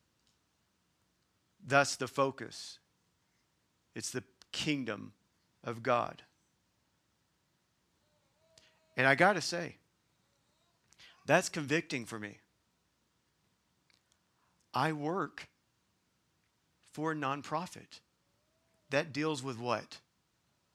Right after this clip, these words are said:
Politics. I need therapy at this point. I mean, you know how bad the political world is.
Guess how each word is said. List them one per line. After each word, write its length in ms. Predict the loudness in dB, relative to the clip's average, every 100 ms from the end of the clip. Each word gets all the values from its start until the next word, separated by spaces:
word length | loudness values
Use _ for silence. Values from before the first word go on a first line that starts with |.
| _
Politics. 800 | -10 -10 -10 -14 -18 -16 -14 -14 -18 _ _ _ _ _ _ _ _ _ _ _ _ -20 _ _ _ _ _ _ _ _ _
I 60 | -6
need 220 | -6 -2
therapy 380 | -2 -2 -2 -6
at 80 | -6
this 140 | -14
point. 300 | -14 -20 -20 _ _ _ _ _ _ _ _ _ -20 -20 -14 -14 -14 -18 -6
I 40 |
mean, 100 | -4
you 80 | 0
know 140 | 6 8
how 120 | 8
bad 320 | 8 8 8 2 _ _ -8
the 140 | -6
political 600 | -4 -4 0 -2 -2 -4
world 380 | -2 0 0 0
is. 460 | 0 0 0 -4